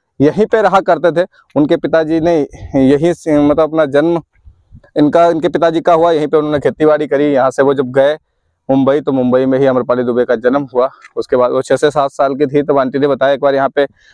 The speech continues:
आई भी थी। उनके पिताजी भी दो तीन महीने पहले भी आए थे यहाँ पर, तो उनकी आंटी की मुलाकात उनसे हुई थी। ऐसा है ना कि ये लोग कुछ गांव से ज़्यादा लगाव रखते नहीं।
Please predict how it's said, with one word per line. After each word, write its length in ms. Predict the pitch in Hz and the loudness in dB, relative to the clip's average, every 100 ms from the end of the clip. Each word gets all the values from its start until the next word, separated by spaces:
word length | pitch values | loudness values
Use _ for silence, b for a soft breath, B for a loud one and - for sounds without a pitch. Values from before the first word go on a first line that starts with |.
| b | b
आई 200 | 135 170 | 0 2
भी 120 | 185 | 0
थी। 200 | 175 156 160 - - | -2 -2 -4 -12 -4
उनके 180 | 147 175 | -2 0
पिताजी 380 | 160 185 196 | 0 0 0
भी 80 | 185 | 0
दो 120 | 175 170 | 0 0
तीन 140 | 175 | 0
महीने 220 | 165 156 156 | 0 0 0
पहले 260 | 143 147 | 0 0
भी 140 | 147 165 | 2 2
आए 160 | 160 | 2
थे 160 | 151 165 | 2 0
यहाँ 180 | 151 139 | 0 -2
पर, 180 | 160 160 | -2 -4
तो 440 | _ _ _ 143 | _ _ _ -2
उनकी 260 | 147 139 151 | 0 0 0
आंटी 260 | 143 139 | 0 -4
की 80 | 151 | -2
मुलाकात 440 | 147 139 139 143 147 | 0 0 0 -2 -2
उनसे 200 | 147 147 | -4 0
हुई 180 | 143 143 | 0 -2
थी। 180 | 170 175 _ _ _ - | -2 -6 _ _ _ -4
ऐसा 260 | 160 - 220 | -2 0 -2
है 160 | 185 190 | 0 0
ना 120 | 208 | 0
कि 240 | 175 165 156 b b b b _ _ _ _ _ - - | 2 2 0 b b b b _ _ _ _ _ -20 -2
ये 120 | 156 | 0
लोग 120 | 180 | 0
कुछ 140 | 190 151 | -2 0
गांव 220 | 151 165 | 0 0
से 80 | 170 | 0
ज़्यादा 200 | 160 165 | 2 2
लगाव 300 | 147 147 156 | 2 2 2
रखते 340 | 135 - 175 | 0 -4 -2
नहीं। 180 | 151 147 | -2 -4